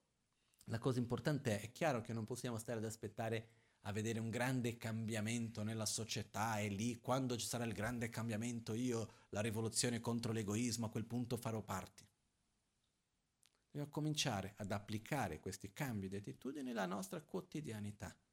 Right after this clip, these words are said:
con le persone intorno a noi, rendere atto delle, della presenza degli altri che ci stanno intorno, rispettarli,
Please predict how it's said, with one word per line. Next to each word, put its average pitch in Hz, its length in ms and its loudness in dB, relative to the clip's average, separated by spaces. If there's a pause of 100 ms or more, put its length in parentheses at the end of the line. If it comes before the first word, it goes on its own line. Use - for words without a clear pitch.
(1000)
con 165 120 -10
le 170 60 -6
persone 156 380 -2
intorno 151 320 0
a 131 40 2
noi, 135 360 2 (720)
rendere 127 500 -2
atto 147 320 -6
delle, 120 240 -2 (1200)
della 131 220 -4
presenza 131 500 -4
degli 117 160 -2
altri 120 240 -4
che 120 140 -6
ci 113 140 -4
stanno 113 220 -2
intorno, 104 580 0 (720)
rispettarli, 110 920 0